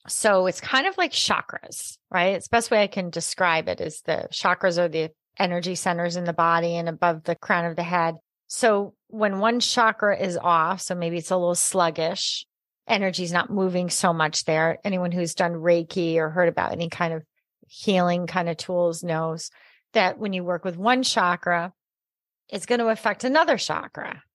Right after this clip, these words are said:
Sometimes it blocks another chakra. Sometimes it opens up another chakra. I've done a lot of healing work and it's always amazing. I'll look at one chakra and it'll be cleared,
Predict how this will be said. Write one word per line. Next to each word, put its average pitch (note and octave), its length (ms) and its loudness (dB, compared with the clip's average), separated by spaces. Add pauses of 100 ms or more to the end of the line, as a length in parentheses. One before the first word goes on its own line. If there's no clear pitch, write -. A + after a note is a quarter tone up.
(160)
Sometimes C4 520 0
it G3 140 -2
blocks C#4+ 400 0
another C#3+ 320 -6
chakra. - 400 -6
Sometimes G#3+ 400 0
it A3+ 100 2
opens A3+ 280 0
up D4 180 2
another F3+ 300 -2
chakra. - 400 -4
I've F3 240 -2
done E3+ 240 0
a D#3+ 60 -4
lot E3 240 2
of D#3 140 -4 (200)
healing F3 400 -2
work F3 320 0 (560)
and G3 160 -4
it's G3 160 -10
always G#3 280 -2
amazing. A#3 400 2
I'll E3 200 -2
look F#3 180 0
at F#3 100 -4
one B3+ 180 -2
chakra A#3+ 360 0
and A3 80 -2
it'll G3 100 -2
be F3+ 160 -10
cleared, E4 580 0